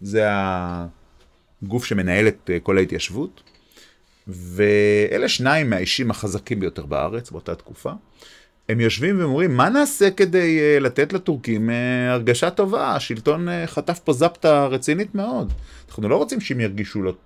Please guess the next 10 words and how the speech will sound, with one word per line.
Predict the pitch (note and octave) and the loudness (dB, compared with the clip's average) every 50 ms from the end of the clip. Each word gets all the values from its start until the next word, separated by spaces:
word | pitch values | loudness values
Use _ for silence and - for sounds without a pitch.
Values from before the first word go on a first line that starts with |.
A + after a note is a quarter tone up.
| - - - - - - | -20 -20 -20 -20 -20 -20
שיהיה | - - - F#2+ G2 | -16 -8 -4 -4 -2
להם | G#2 G2 F#2 F2+ E2+ E2+ - - | -2 -2 -2 -4 -6 -8 -12 -16
כל | - E2+ - | -18 -14 -12
כך | G2+ F#2+ - - | -12 -12 -12 -8
רע. | F#2+ B2 D#3+ C#3+ - - _ _ _ _ _ _ _ _ - | -4 -2 -2 -2 -4 -8 _ _ _ _ _ _ _ _ -12
אנחנו | A2+ - G2 | -10 -8 -8
רוצים | F2+ F#2 - - C3+ F3+ | -8 -6 -6 -4 0 2
לייצר | G#3 F3 F3 - F3+ F3 | 2 2 2 2 2 2
איזה | G3 F#3 F3 E3 | 4 2 2 0
חיוך | - - C3+ F3 C4 - - - - - | 0 0 2 2 0 0 -4 -8 -14 -18